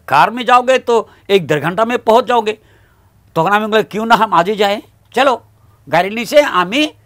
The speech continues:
শফিক রুমি সাহেব প্রডিউসার এবং তার বড় ভাই এবং আমার ক্যামেরাম্যান, আমরা তিনজন চলে গেলাম। গিয়ে সেরা কইছে যে, লোকজন কই দিয়েছে, "ইয়ে রেত কা পাহাড় কিতনা দূর থাক?" "বহুত দূর থাক, ক্যা करोगे आप लोग शूटिंग करके?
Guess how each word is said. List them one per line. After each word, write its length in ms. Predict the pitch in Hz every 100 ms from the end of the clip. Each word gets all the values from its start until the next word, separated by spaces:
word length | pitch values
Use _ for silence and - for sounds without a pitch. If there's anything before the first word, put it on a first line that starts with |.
| _ _ -
শফিক 340 | 165 165 208 196
রুমি 160 | 214 190
সাহেব 180 | 196 190
প্রডিউসার 340 | 185 185 214 -
এবং 140 | 175 143
তার 120 | 139
বড় 200 | - 120 113
ভাই 200 | - - _ _ _ _ _ _ _ _ -
এবং 180 | 147 156
আমার 180 | 135 143 151
ক্যামেরাম্যান, 380 | 156 143 123
আমরা 160 | 117 110
তিনজন 260 | 147 117 110
চলে 160 | 165 165
গেলাম। 240 | 92 - _ _ _ _
গিয়ে 200 | 123 180 180
সেরা 220 | 156 147
কইছে 220 | 165 131 160
যে, 100 | 147
লোকজন 300 | 165 143 170
কই 140 | 147 165
দিয়েছে, 240 | 151 151 160 147 151
"ইয়ে 120 | 151
রেত 180 | 147 170
কা 80 | 180
পাহাড় 280 | 170 143 156
কিতনা 220 | - 139 156
দূর 180 | 143 -
থাক?" 120 | 95 - 349
"বহুত 200 | 262 226
দূর 160 | 202 170 -
থাক, 100 | -
ক্যা 120 | 226 240
करोगे 240 | 175 156
आप 80 | 135
लोग 120 | 151
शूटिंग 280 | - 139 165
करके? 280 | 131 - -